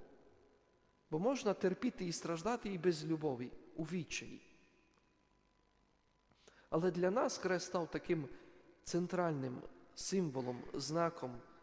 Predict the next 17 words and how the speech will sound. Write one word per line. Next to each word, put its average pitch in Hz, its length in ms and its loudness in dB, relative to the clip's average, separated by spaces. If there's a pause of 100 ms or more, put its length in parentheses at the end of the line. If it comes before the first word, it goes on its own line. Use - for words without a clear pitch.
(140)
нашого 147 480 0
життя, 139 360 -4
тому 147 300 -4
що 139 200 -4 (640)
там 170 340 -2 (200)
зображений 139 760 -2
Син 147 260 -6
Божий, 160 320 -2
котрий 147 460 -6
помер 151 440 -2 (200)
за, 131 420 -4 (960)
задля 143 580 -4
нас. - 440 -12 (2000)
І - 80 -4
тоді, 147 320 -2
коли 165 400 0
ми 139 320 -4